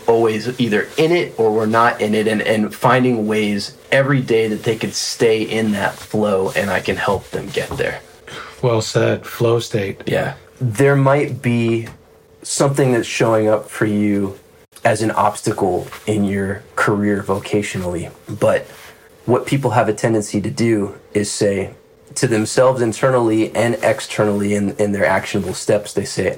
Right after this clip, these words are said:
Speaker 1: "I need to work harder in my vocation. I need to put more effort and energy into my vocation." And
Speaker 2: So true.
Speaker 1: sadly and ironically, what the universe is actually trying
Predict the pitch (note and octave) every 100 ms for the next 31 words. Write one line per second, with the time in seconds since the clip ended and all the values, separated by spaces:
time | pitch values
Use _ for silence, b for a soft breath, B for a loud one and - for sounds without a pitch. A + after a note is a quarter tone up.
0 | - A2+ A2+ G2+ G2 F#2+ - - G#2 F#2+
1 | F2 - B B B - G#2+ G2 F#2+ F#2
2 | F#2+ - G2 - G2 A2 A2 G2 - -
3 | D#3 C#3 B2 A2+ G#2+ A2 - G2+ G2+ A2
4 | A2+ G#2+ G2 G2 G#2 G#2 - G#2+ G2 F#2+
5 | - - B2 A#2 A2 G2+ B2 A#2+ - G2+
6 | G2+ B B B B - B2+ A2+ A2 -
7 | - - - F3+ C3+ - - F#2+ F#2 -
8 | - D3 C#3+ D3+ D3 D3+ C3+ B2 A2 G#2+
9 | B2+ C3 B2 - G2+ G2+ G#2 B B B
10 | B B B - - A#2 A#2 A2 G#2+ B2+
11 | C3 A#2 G#2+ - G#2 G#2+ A2 - G2 F#2
12 | - A2 G#2+ G2+